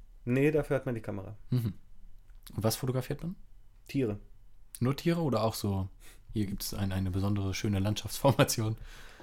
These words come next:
Speaker 1: Das kann man natürlich auch machen, aber ich glaube dafür, äh, das ist dann kein Missionsinhalt,
Speaker 2: Mhm,
Speaker 1: sondern eher
Speaker 2: okay.
Speaker 1: so Free-Roam-Element.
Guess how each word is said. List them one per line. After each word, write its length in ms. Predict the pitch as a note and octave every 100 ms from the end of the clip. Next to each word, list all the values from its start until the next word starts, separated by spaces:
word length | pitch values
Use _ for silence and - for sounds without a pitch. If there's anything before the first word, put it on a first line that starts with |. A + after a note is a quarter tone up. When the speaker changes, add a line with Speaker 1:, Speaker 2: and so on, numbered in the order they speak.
| - - - - -
Speaker 1:
Das 180 | A2 -
kann 140 | D3+
man 140 | D#3+ D3
natürlich 440 | C#3 D3+ B2+ -
auch 260 | C#3 F#3 -
machen, 320 | C#3 - G3
aber 160 | D3 C3
ich 120 | -
glaube 340 | C3+ C3 D3
dafür, 840 | C3 C3 - C#3 C3+ C3 G#2+ B2+ B2+
äh, 40 |
das 200 | B2 B2+
ist 160 | C3+ C#3
dann 100 | B2
kein 200 | C3 B2
Missionsinhalt, 920 | A#2+ B2 C3 - A#2+ A2+ A2 B2+ -
Speaker 2:
Mhm, 40 | G#2+
Speaker 1:
sondern 240 | A#2 A#2
eher 140 | G#2
Speaker 2:
okay. 80 | G#2+
Speaker 1:
so 120 | A#2
Free-Roam-Element. 1200 | A2 - B2 C3 C3 B2+ B2 A#2+ B2 A2+ B2+ -